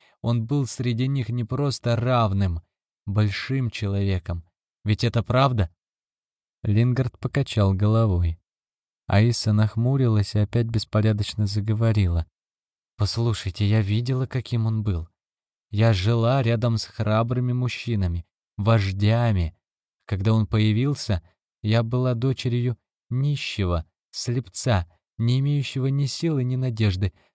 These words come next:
А он заговорил со мной, словно я была ярче солнечного света,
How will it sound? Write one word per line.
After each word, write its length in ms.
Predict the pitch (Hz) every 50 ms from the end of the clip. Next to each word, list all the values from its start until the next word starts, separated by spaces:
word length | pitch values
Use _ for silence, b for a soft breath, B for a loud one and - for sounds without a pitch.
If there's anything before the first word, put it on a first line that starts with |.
| _ _ _ _ _ _
А 140 | - 101 107
он 140 | 120 117
заговорил 720 | 110 104 110 113 104 113 110 107 117 117 113 123 127 131 123
со 220 | - - - 101
мной, 260 | 98 101 101 104 101
словно 460 | 95 - - 113 107 110 107 104 110 110
я 220 | 107 110 113 113
была 400 | 104 110 110 110 110 113 110 107 - _ _ _ _ _ _ _ _ _ _
ярче 640 | - 107 101 104 123 127 131 123 120 - - - 113
солнечного 800 | - - - 120 120 117 113 113 107 - - - 113 110 110 110
света, 560 | - - - 107 113 113 101 - - 92